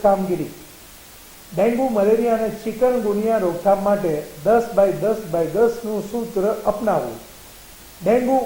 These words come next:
એડિસ મચ્છર દિવસના સમય કરડે છે અને એક સાથે વધુ લોકોને કરડતો હોવાથી વધુ જન સમુદાય હોય એવા સ્થળોએ આવા રોગ ફેલાવાનું જોખમ વધુ રહે છે. મચ્છરનું જીવનચક્ર ટૂંકું હોય છે અને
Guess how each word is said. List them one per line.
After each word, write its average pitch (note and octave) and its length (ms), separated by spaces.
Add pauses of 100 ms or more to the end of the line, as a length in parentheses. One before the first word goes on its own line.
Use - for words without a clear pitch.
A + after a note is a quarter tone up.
(120)
એડિસ A3+ 400
મચ્છર G3+ 440
દિવસના A#3 560
સમય G#3 380
કરડે F3 320
છે G3+ 340
અને G#3 280 (180)
એક A3+ 280
સાથે G3+ 360
વધુ G3 320
લોકોને G#3 540
કરડતો F#3 380
હોવાથી F#3 480 (580)
વધુ A3+ 460
જન G3+ 240
સમુદાય G3 720
હોય A3+ 180
એવા G3 460
સ્થળોએ G#3+ 680
આવા F3+ 260
રોગ F#3 400 (460)
ફેલાવાનું G3+ 800
જોખમ G#3+ 440
વધુ G3 280
રહે C#3 240
છે. D#3+ 260 (540)
મચ્છરનું A#3+ 680
જીવનચક્ર G#3+ 800
ટૂંકું A3 480
હોય F3+ 160
છે G3+ 340
અને F3+ 300